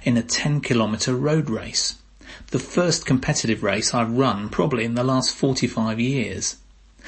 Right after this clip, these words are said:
Unless you count the father's race over fifty metres at my children's school sports day. I took up running in February last year, hoping to improve my fitness and lose a bit of weight. I had low expectations,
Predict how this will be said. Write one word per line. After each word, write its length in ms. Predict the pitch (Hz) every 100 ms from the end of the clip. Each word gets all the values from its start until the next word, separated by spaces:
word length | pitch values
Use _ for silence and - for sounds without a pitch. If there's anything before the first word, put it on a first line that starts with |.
| - - -
Unless 340 | 156 247 -
you 80 | 117
count 360 | - - 104 85
the 80 | 117
father's 420 | 139 123 107 -
race 280 | 92 110 117
over 160 | 110
fifty 340 | 110 135 - 104
metres 400 | 117 113 113 113
at 80 | 117
my 140 | 117
children's 500 | - 139 107 92 117
school 300 | - 95 87
sports 440 | - - 147 -
day. 260 | - 107 107 - - - - - - - - - - - - - -
I 60 | -
took 180 | 226 226
up 120 | -
running 320 | 131 123 113
in 80 | 117
February 440 | - 135 - 113
last 360 | 113 113 - -
year, 240 | 117 101 - - -
hoping 340 | 170 165 151
to 140 | - 131
improve 640 | 123 120 - 160 151 139
my 140 | 127 113
fitness 720 | - 185 - 110 117 - - - -
and 240 | 135 120 135
lose 240 | 143 131
a 60 | 117
bit 120 | 113
of 120 | 113
weight. 420 | 117 117 95 - - - - - - - -
I 60 | 151
had 180 | 202 165
low 180 | 127 107
expectations, 1120 | - - 120 - - 131 - 110 110 107